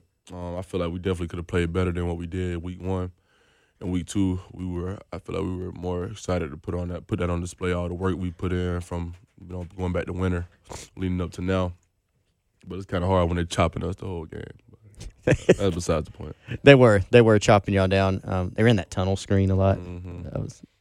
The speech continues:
Speaker 2: that was, uh, s-, let's go back to week one, though, seriously. And, and we don't wanna stay on that for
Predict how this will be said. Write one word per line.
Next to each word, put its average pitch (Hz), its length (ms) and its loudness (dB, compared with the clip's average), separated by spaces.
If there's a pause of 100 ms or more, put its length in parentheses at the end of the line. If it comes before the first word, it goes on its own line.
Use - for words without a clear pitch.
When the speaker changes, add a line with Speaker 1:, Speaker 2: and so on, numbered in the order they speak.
(320)
Speaker 2:
that - 80 -14
was, - 160 -10
uh, - 220 -6 (500)
s-, 135 140 -6
let's 170 240 8
go 247 140 6
back 165 160 8
to 120 60 -2
week 113 220 2
one, 98 200 0
though, 90 100 0
seriously. 104 480 0
And, 110 80 0
and 120 180 -2
we 139 80 6
don't 123 160 4
wanna 101 220 -2 (180)
stay 113 380 4
on 101 160 2
that 98 320 2
for 90 300 -4